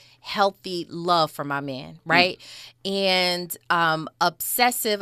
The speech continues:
Speaker 1: I don't think that, I, I would actually hate to be obsessive because I think anything be, anything that you are obsessed over becomes an idol, and anything that's an idol becomes re-, you replace God
Speaker 2: Come on.
Speaker 1: with idols.
Speaker 2: Real talk.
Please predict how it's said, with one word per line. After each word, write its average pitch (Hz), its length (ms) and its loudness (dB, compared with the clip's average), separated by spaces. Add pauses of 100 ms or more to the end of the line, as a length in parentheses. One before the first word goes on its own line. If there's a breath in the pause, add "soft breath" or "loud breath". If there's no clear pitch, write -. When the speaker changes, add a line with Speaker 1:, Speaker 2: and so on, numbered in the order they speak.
Speaker 1:
I 175 120 0
don't 180 240 -4
think 170 300 -6
that, 139 240 -6 (340)
I, 175 160 -8
I 202 100 4
would 226 200 0
actually 175 340 2
hate 180 320 -6
to 180 80 -8
be 160 240 -6
obsessive 151 600 -4
because 151 460 -6
I 190 120 -2
think 170 280 -8
anything 214 480 -6
be, 175 220 -10 (120)
anything 302 400 -2
that 240 240 -4
you 240 100 -4
are 202 220 4
obsessed 240 640 -2
over 151 340 -4
becomes 175 480 -6
an 160 160 -6 (100)
idol, 180 400 0
and 170 180 -8
anything 226 440 -6
that's 190 180 -4
an 175 160 -10
idol 202 460 2 (520 loud breath)
becomes 233 600 0
re-, 196 220 0
you 190 280 -6
replace 233 380 -2
God 190 540 2 (100)
Speaker 2:
Come 120 160 -6
on. 90 120 -12 (280)
Speaker 1:
with 220 260 2 (280)
idols. 165 440 2
Speaker 2:
Real 135 100 -6
talk. 170 200 -8